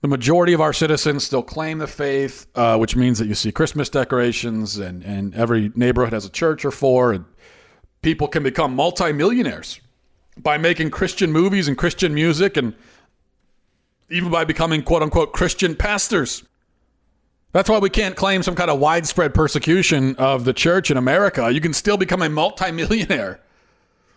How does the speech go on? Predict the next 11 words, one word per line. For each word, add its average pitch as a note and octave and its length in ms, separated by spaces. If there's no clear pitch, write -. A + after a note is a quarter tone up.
Look, - 320
countries A#3+ 460
that G3 160
persecute F3+ 340
Christians D3+ 480
don't D#3+ 300
turn D#3+ 180
them C#3+ 140
into C3+ 160
multimillionaires B2+ 800
also. - 420